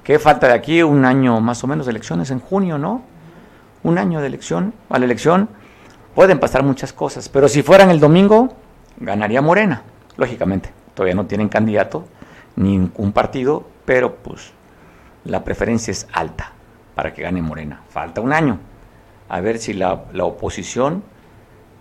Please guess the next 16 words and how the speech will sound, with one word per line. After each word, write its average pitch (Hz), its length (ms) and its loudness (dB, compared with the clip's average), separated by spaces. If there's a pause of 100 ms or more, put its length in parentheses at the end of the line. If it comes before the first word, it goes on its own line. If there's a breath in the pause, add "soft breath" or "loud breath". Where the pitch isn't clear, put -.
(140)
puede 104 280 0
tener 104 280 -6
una 113 160 -4
figura 107 360 -6
importante 110 760 -8
que - 100 -14
le 98 100 -10
pueda 107 460 -4
competir 131 720 -6 (800 loud breath)
a 82 160 -8
Claudia 170 300 0
Sheinbaum 170 520 -2 (340)
o 214 80 -4
a 113 40 0
Marcelo 107 420 0
Ebrard, 87 280 -4